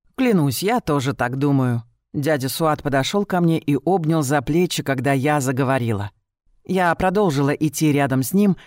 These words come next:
снимая наушники и кладя их в карман. «Бегаешь по утрам?» На мгновение мне захотелось задать глупый вопрос типа «А откуда вы знаете, что я бегаю?»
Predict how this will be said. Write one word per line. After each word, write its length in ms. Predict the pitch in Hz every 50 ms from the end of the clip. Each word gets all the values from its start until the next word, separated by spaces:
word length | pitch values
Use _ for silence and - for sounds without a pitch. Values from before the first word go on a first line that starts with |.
| _
снимая 440 | _ - - 175 170 165 160 151 147
наушники 600 | 143 147 147 165 202 214 - 202 185 175 - - 180
и 200 | 165 - 156 139
кладя 480 | - 151 143 139 127 127 165 175 180
их 340 | - - 151 147 - - - _
в 120 | - -
карман. 460 | - 156 147 143 135 127 117 110 104 - _ _ _ _ _ _ _ _ _
«Бегаешь 480 | - 139 156 165 165 147 160 160 - -
по 80 | - 151
утрам?» 400 | 147 - - 147 165 196 226 - _ _ _ _ _ _ _ _ _ _ _
На 140 | - 170 175
мгновение 580 | 170 151 151 175 170 175 214 226 202 180 160 160
мне 160 | 160 165 156
захотелось 560 | 156 156 - 165 - 185 170 165 147 - - _ _ _
задать 420 | - 160 151 170 151 160 160 139 143
глупый 340 | 135 156 170 156 - 151
вопрос 400 | 139 147 143 - 175 196 175 -
типа 380 | - - 160 - - 156 143 120 - _ _ _
«А 180 | - - 151 143
откуда 300 | 139 - 202 208 170 156
вы 120 | 139 147
знаете, 500 | 131 123 147 156 185 214 208 196 - 190
что 160 | 170 - - 180
я 180 | 170 170 165
бегаю?» 500 | 151 165 165 160 147 147 151 147 139 123